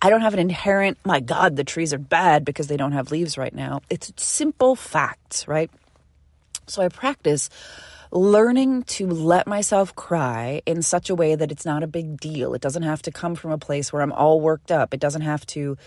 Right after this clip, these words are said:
make its way up from the depths of my soul. If tears need to come, then tears can come. And I can breathe deeply, I can slow down, and I can speak through them. That's really important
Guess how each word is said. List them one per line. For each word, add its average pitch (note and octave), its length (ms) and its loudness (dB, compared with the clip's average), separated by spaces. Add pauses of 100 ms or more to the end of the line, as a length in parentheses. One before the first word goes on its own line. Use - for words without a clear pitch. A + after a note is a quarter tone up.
(360)
make F#3+ 260 4
its F3+ 140 -4
way D#3+ 140 8
up - 160 4
from E3 120 -2
the D3+ 100 2
depths D#3 420 0
of E3 100 -4
my D#3 180 -4
soul. C#3+ 540 -2 (260)
If - 180 -6
tears D#4+ 340 0
need F3 140 -2
to D3+ 40 -4
come, C#3+ 440 -4 (240)
then D#3 120 -4
tears D3 320 -6
can C#3 180 -6
come. C#3 500 -6 (440)
And C3+ 100 -4
I C#3 80 0
can D3 160 -6
breathe C#3+ 280 -6
deeply, F3 560 -6 (460)
I A#2+ 80 -12
can C3 140 -10
slow F3 220 -4
down, C#3+ 540 -4 (400)
and C#3 100 -2
I C#3 60 0
can C#3+ 140 -4
speak C#3 320 -6
through C3 220 -8
them. - 260 -16 (1000)
That's - 160 -8
really F3 560 4
important D#3 600 0